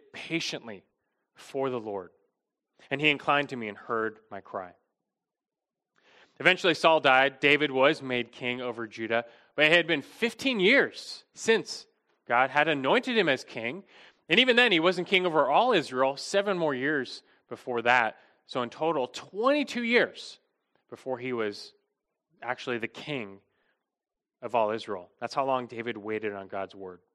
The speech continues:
These examples continue all throughout the Old Testament, especially when you consider Israel as a nation.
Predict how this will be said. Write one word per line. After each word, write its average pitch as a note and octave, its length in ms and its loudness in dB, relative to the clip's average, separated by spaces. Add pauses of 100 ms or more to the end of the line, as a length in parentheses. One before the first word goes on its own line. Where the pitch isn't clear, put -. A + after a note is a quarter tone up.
(1300)
These G3 160 6
examples F#3 460 2
continue F3+ 340 0
all F3+ 140 6
throughout G3 240 2
the E3+ 80 0
Old D#3 120 0
Testament, B2 460 -4 (560)
especially B3+ 380 2
when A#3+ 120 2
you A3 80 -2
consider G#3 340 0
Israel F#3 680 4 (220)
as E3+ 120 2
a F#3 60 4
nation. G3+ 340 2